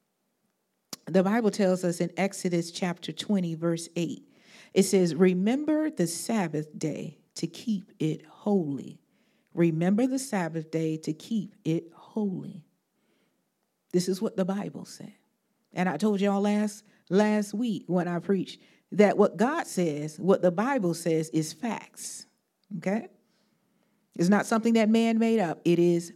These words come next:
facts. So if God said it in his word, that means it's facts. It says, "Remember the Sabbath day to keep it holy."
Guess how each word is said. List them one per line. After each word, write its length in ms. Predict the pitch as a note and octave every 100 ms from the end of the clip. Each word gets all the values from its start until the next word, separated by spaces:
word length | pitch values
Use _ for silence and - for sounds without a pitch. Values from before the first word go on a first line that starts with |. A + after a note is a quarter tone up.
| -
facts. 680 | - F#3 D3+ - - - - - -
So 260 | - G3+
if 140 | G3 E3+
God 260 | G#3+ A#3+
said 240 | A#3 A#3+ G#3+
it 100 | G#3+
in 100 | G3
his 200 | F3+ F3
word, 420 | B3 B3+ B3+ -
that 280 | G#3 A3 F#3+
means 340 | F#3+ F3+ F3 -
it's 260 | E3+ E3 - _
facts. 520 | - - F3 - - -
It 100 | E3+
says, 300 | F3+ E3+ D#3+
"Remember 800 | F#3+ F3+ F#3+ A#3+ C#4 B3 B3
the 160 | B3+ B3
Sabbath 600 | - F3+ D#3+ D#3 E3+ -
day 320 | E3 C#3 D#3+ - - - -
to 100 | G#3+
keep 460 | - - - - _ -
it 320 | E3 F3 - _ _
holy." 680 | - C4 G3+ D3 D3 D3+